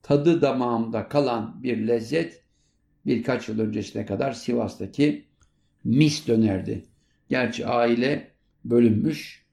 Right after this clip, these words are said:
has döner olmuş, aynı lezzete sahip olduklarını iddia ediyorlar. Bilmiyorum, gidip denemem lazım.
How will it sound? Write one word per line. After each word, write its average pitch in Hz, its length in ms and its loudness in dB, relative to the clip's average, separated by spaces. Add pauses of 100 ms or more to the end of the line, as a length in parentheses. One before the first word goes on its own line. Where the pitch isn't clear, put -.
(200)
has - 380 -6
döner 110 260 0
olmuş, 113 580 -2 (260)
aynı 135 440 2
lezzete 113 440 2
sahip 120 460 0
olduklarını 117 540 -2
iddia 120 400 0
ediyorlar. 113 540 0 (500)
Bilmiyorum, 123 680 2 (140)
gidip 117 280 -2
denemem 127 440 6
lazım. 113 480 6